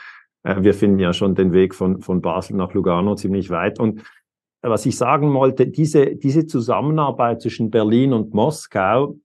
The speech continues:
ähm, die bedeutet natürlich, wenn die gut zusammenarbeiten, also zum Beispiel, ähm, Kohl hat, äh, mit Gorbatschow eine, eine sehr gute Beziehung, äh,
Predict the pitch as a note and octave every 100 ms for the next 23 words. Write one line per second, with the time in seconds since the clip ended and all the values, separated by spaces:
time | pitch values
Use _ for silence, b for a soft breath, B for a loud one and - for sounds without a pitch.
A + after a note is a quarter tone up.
0 | - A2 A2+ A2 - C#3+ D#3 C#3 - G#2+
1 | A#2+ B2 - B2 A#2 A#2 A#2 A#2 A2 G#2+
2 | G#2+ D3+ F3+ - B2+ B2+ A#2 A#2 A2+ A2+
3 | E2 D2 - D#2 D#2+ - F2+ D#2 D#2 -
4 | F2 E2+ B B B - F2+ F2+ F#2 F#2
5 | - G#2+ A2+ A#2+ A2+ G2+ F#2+ - F2+ E2
6 | F#2 F2 G2 G2+ G#2 - E2 - D#2+ F2
7 | F#2+ F#2 F#2 G2+ G2+ G2+ - F2+ - F#2+
8 | - G2 G2 G#2+ - F#2 F#2